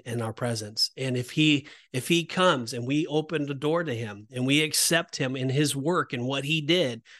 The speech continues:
we, he'll let us feel those hands and those feet. He'll say, "Hey, look, I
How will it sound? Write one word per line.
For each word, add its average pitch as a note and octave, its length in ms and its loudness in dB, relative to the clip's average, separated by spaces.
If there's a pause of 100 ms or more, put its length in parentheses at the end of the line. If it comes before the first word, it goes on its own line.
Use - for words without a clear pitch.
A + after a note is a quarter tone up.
(160)
we, D3+ 260 2 (240)
he'll F3 240 4
let F3+ 200 6
us D3+ 180 4
feel F3+ 340 6
those D3+ 280 2
hands D#3+ 380 2
and C#3+ 120 -2
those D3+ 180 -2
feet. F3 300 2
He'll D#3+ 160 0
say, D#3 220 0
"Hey, E3 160 2
look, D#3 340 0
I D3+ 160 -2